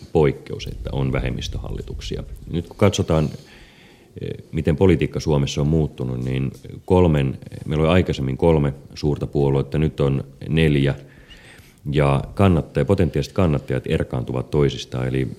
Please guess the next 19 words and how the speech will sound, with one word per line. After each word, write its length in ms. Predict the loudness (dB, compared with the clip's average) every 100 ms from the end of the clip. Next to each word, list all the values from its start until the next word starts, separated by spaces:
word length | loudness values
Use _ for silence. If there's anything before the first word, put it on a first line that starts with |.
| -16 -8
eli 200 | -6 -4
semmoisen 320 | -4 -2 2
kompromissihakuisen 960 | 4 4 2 0 -2 -4 -2 -2 -2
politiikan 680 | 0 2 2 -2 -2 -4 -4 -4
aikakausi 480 | -4 -2 -4 0 4
uhkaa, 640 | 4 2 -4 -4 -4 -10 _ _ _ _ -16 -12
eh, 100 | -12 -12 -16 -16 -16 -18 -18 -20 -20 -8
loppua. 420 | -8 -8 -14 -20 -20 -18 -6
Ja, 220 | 0 2 2
ja 100 | 4
tällöin 500 | 6 6 4 2 -4 -18
sitten 340 | -20 -12 -6 -6
yhtenä 280 | -4 -2
mahdollisuutena 640 | 0 0 0 -2 -4 -4 -2
on 80 | -2
se, 120 | -2
että 280 | -4 -6 -6 -8 -8
muodostetaan 480 | -2 -2 -2 -4 -4
vähemmistöhallituksia. 800 | -2 -4 -6 -8 -10 -12 -18